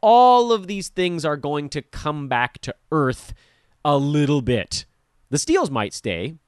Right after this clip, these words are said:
He has four in three games, one point three steals per game. That's actually a fairly a-, achievable number. But the sixteen points, the sixty percent shooting, the fifty percent from downtown, that's not gonna stick. So if you can get something good for him, I think I would. But I still have a target in that ninety to one twenty range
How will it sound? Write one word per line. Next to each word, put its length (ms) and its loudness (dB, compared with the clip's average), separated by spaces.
He 100 -2
has 100 0
four 280 0
in 140 -2
three 220 -8
games, 420 -6
one 160 -6
point 220 -4
three 120 -4
steals 280 -4
per 120 -6
game. 220 0
That's 180 -4
actually 360 0
a 60 -2
fairly 400 -4
a-, 140 -4
achievable 600 -6
number. 360 2
But 100 -2
the 80 -6
sixteen 500 -2
points, 340 2
the 100 -4
sixty 340 -4
percent 340 -6
shooting, 340 -4
the 60 -6
fifty 340 -6
percent 320 -8
from 120 -12
downtown, 500 -4
that's 160 -10
not 140 0
gonna 120 -2
stick. 380 -12
So 420 2
if 120 -4
you 80 0
can 80 -10
get 160 4
something 200 2
good 180 0
for 180 0
him, 100 -2
I 80 0
think 200 -4
I 120 -2
would. 460 2
But 140 6
I 100 4
still 240 -2
have 300 -2
a 40 0
target 380 -2
in 140 -4
that 180 -4
ninety 360 -4
to 80 -4
one 300 -4
twenty 360 -8
range 500 -14